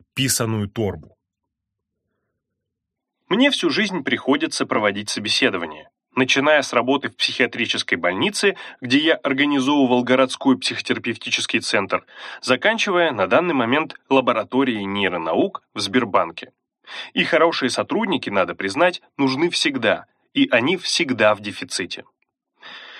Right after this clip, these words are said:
Конечно, за эти годы у меня накопилось множество лайфхаков,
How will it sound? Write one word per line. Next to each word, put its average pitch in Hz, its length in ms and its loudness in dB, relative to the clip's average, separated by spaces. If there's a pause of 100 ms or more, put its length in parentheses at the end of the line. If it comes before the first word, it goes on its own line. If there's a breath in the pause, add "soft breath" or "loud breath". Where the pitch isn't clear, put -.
(160 loud breath)
Конечно, 226 440 2
за 165 120 2
эти 147 220 0
годы 147 440 2
у 120 100 -2
меня 131 340 2
накопилось 180 640 0
множество 135 760 0
лайфхаков, 180 720 0